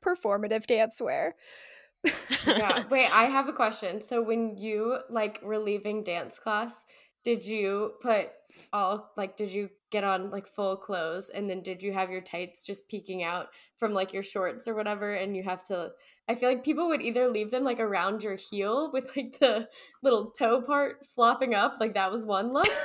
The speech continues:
Speaker 2: or the other look was kinda, like, folded in, like, a capri pant, with, like, a very clean kind of capri pant fold. So I'm curious what your vibes were.
Speaker 1: This is a convertible tight, by the way, right?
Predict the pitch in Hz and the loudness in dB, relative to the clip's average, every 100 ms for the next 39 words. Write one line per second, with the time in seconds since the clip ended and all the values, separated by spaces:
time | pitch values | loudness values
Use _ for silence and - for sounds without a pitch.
0 | 605 508 - 208 226 262 294 330 - - | 4 4 4 2 2 2 0 0 -6 -10
1 | - 269 277 247 240 220 - 233 220 226 | -2 -2 2 4 4 0 -2 2 2 4
2 | 254 247 226 233 214 214 240 233 - 233 | 4 4 2 2 2 -2 -6 -10 -2 -2
3 | 214 190 151 - - - _ _ 214 185 | -2 -4 -6 -8 -14 -20 _ _ 0 2
4 | 202 226 214 202 202 - 269 240 214 208 | 2 2 0 -2 -2 -6 -2 2 2 0
5 | 220 208 190 - - 233 208 214 220 - | -2 -4 -4 -10 -10 -6 -6 -4 -6 -6
6 | - 196 202 269 277 _ - _ - 247 | -6 -4 0 -2 -4 _ -20 _ -4 0
7 | 220 226 247 233 214 214 180 175 185 139 | 0 0 4 4 4 0 0 0 -2 -4
8 | 160 - - - 240 311 - - - - | -4 -8 -10 -8 -10 -12 -20 -16 -14 -4
9 | 269 370 415 370 381 302 277 294 262 240 | 2 6 8 6 6 10 12 12 10 6
10 | 277 220 - 214 202 175 143 233 233 | 6 4 4 2 2 2 2 4 2